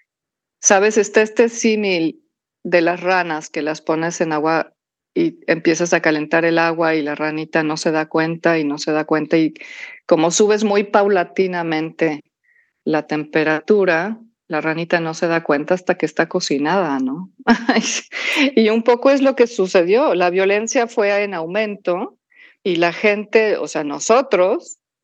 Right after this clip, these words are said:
la forma que teníamos de convivir con ella era haciendo bromas,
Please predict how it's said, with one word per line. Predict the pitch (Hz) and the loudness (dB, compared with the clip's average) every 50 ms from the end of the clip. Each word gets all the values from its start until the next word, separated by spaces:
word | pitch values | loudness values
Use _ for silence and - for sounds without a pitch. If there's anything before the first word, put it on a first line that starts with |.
| _ _ _ | _ _ _
la | - 185 175 175 | -2 -2 -2 -2
forma | 170 - - 190 190 196 202 202 208 202 | -2 -4 -4 -2 -2 0 0 -2 -2 -2
que | 208 190 | -2 -4
teníamos | 190 - 175 170 170 180 190 196 190 185 165 156 160 156 | -2 -2 -2 -2 -2 -2 -2 -2 -2 -2 -4 -4 -4 -2
de | 160 156 | -2 -4
convivir | - - 147 143 151 151 156 170 175 180 | -2 -4 -4 -4 -2 0 0 0 -2 -2
con | - 196 180 160 | -4 -4 -2 -2
ella | 156 160 156 180 180 180 | -2 0 0 0 0 2
era | 156 151 160 156 160 175 175 - - - - - - _ | 0 0 0 0 0 0 0 -2 -4 -8 -10 -10 -10 _
haciendo | - 165 156 - - 175 160 165 170 160 165 165 156 | -6 -6 -6 -4 -4 -4 -4 -2 0 0 0 2 2
bromas, | 160 160 180 208 214 202 165 143 147 - - - - | 2 0 0 0 0 -2 -4 -4 -6 -6 -8 -8 -10